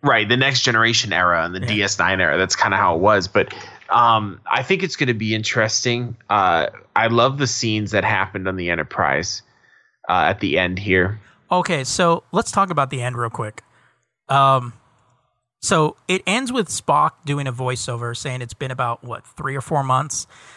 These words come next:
Speaker 2: since Discovery left. He got no signal, and he's talking about Michael and what she had done and stuff like that. And we see the shot of Mi-, of Spock looking at his uniform,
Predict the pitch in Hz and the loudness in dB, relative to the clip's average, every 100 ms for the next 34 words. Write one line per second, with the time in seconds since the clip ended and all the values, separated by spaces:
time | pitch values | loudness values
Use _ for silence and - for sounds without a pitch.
0 | - - 151 131 139 - - - - 135 | -14 -6 -4 -4 -4 -8 -6 -4 0 2
1 | 143 135 123 127 - 131 131 143 139 139 | 2 2 0 -2 -6 -4 -2 0 0 -2
2 | - 127 123 120 120 _ _ _ _ - | -2 -4 -4 -4 -6 _ _ _ _ -6
3 | 127 123 120 - 135 135 143 131 127 123 | -4 -4 -4 0 0 0 -4 -2 0 0
4 | - - 123 117 - 120 120 113 113 - | -2 -6 -2 -2 -2 -4 -4 -4 -6 -6
5 | - 120 117 117 113 117 - 127 120 - | -6 -6 -6 -6 -6 -6 -8 -6 -6 -6
6 | 117 - - - _ _ - 165 160 160 | -8 -10 -20 -20 _ _ -4 -2 -2 -2
7 | - 202 220 - 160 151 135 135 135 - | -2 -2 -4 0 2 2 0 0 -2 0
8 | 131 123 120 - 139 139 143 131 131 123 | 0 0 -4 -2 0 0 -2 -2 -4 -4
9 | 120 117 147 170 - 127 117 | -6 -4 -2 -2 -2 -4 -4